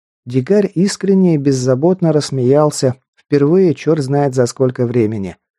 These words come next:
Обнял Круга за шею и звучно чмокнул его в блестящую лысину. Наблюдавшая за ним прежде с нескрываемым страхом девочка с розовыми волосами вдруг прыснула и засмеялась едва слышно.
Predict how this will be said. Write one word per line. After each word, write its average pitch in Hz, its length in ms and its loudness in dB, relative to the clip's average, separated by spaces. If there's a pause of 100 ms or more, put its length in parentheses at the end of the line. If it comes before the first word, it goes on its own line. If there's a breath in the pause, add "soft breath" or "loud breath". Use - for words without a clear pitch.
(400)
Обнял 185 380 2
Круга 123 320 0
за 127 120 0
шею 202 400 2
и 135 120 2
звучно 180 560 0
чмокнул 170 580 0
его 165 260 2
в 147 80 -2
блестящую 123 800 -2
лысину. 87 480 -2 (880)
Наблюдавшая 151 720 2
за 147 140 2
ним 147 200 2
прежде 143 500 2
с 127 120 -8
нескрываемым 147 720 0
страхом 143 500 -2
девочка 143 480 0
с - 100 -12
розовыми 131 460 2
волосами 139 680 0 (420)
вдруг 180 400 -2
прыснула 185 600 0
и - 20 4
засмеялась 143 800 0
едва 127 300 0
слышно. 95 520 -6